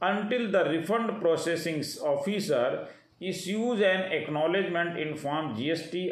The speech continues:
आरएफ़डी ज़ीरो टू or a deficiency memo in form जीएसटी आरएफ़डी ज़ीरो थ्री। तो हम उसी कंडीशन में उसको वापस ले सकते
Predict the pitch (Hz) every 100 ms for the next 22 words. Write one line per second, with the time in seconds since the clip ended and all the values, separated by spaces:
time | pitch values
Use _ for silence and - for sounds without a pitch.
0 | - 143 143 139 131 127 117 127 123 123
1 | 202 170 123 127 - - _ 147 170 190
2 | 196 160 113 175 175 226 208 196 190 185
3 | 180 175 131 135 170 147 120 127 143 -
4 | - 160 180 170 147 165 180 120 139 135
5 | - 180 - 135 127 127 110 160 113 113
6 | 110 180 214 - - - - 92 - -
7 | _ - _ - 220 110 127 143 202 214
8 | - 170 - 247 196 196 170 165 147 160
9 | 147 156 185 - 156 151 - 147 127 123
10 | 123 202 226 - - - - 107 113 180
11 | 196 165 139 - 135